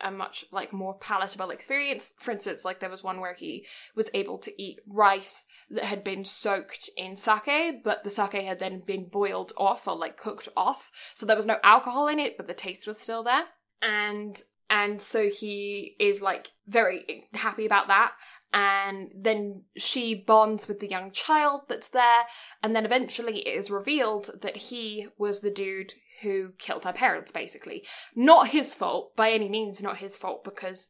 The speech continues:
he was swerving to avoid the, the semi and then crashed into them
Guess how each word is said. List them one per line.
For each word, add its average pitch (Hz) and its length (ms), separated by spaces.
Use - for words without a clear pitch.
he 220 240
was 190 180
swerving 190 520
to - 140
avoid 185 440
the, 175 440
the 202 80
semi 185 560
and 185 380
then 185 340
crashed - 440
into 190 240
them 190 380